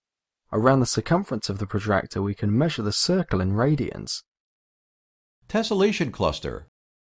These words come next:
Speaker 2: Figures twenty, twenty-two,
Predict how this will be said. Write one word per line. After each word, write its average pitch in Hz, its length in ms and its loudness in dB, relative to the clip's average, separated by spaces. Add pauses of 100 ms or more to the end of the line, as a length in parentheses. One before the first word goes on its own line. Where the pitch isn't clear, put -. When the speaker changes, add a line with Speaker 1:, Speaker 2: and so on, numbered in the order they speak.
(600)
Speaker 2:
Figures 185 440 0
twenty, 107 640 -2 (260)
twenty-two, 101 880 -2